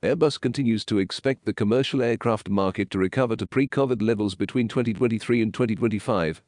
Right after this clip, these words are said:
led by the single-aisle segment. The company is therefore providing suppliers with an update of its production plans, giving visibility in order to schedule necessary investments and secure long-term capacity and production rate readiness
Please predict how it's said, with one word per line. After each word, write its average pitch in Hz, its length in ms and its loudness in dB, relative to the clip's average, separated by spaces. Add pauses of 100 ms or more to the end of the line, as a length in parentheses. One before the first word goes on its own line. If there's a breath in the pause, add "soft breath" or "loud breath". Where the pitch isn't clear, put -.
led 110 300 0
by 101 160 2
the 101 100 0
single-aisle 110 640 0
segment. 78 600 -6 (340)
The 104 100 -2
company 151 400 2
is 107 160 0
therefore 127 380 0
providing 110 480 0
suppliers 101 520 -2
with 101 120 0
an 95 80 -2
update 107 400 0
of 95 80 -2
its 101 160 -4
production 107 500 -2
plans, 82 460 -2 (160)
giving 113 320 0
visibility 104 520 0
in 95 160 0
order 101 280 0
to 107 100 -4
schedule 107 480 0
necessary 104 520 0
investments 101 640 -2 (160)
and 104 100 -2
secure 127 380 0
long-term 107 580 0
capacity 113 580 -2
and 101 140 -2
production 117 480 0
rate 104 300 2
readiness 104 500 0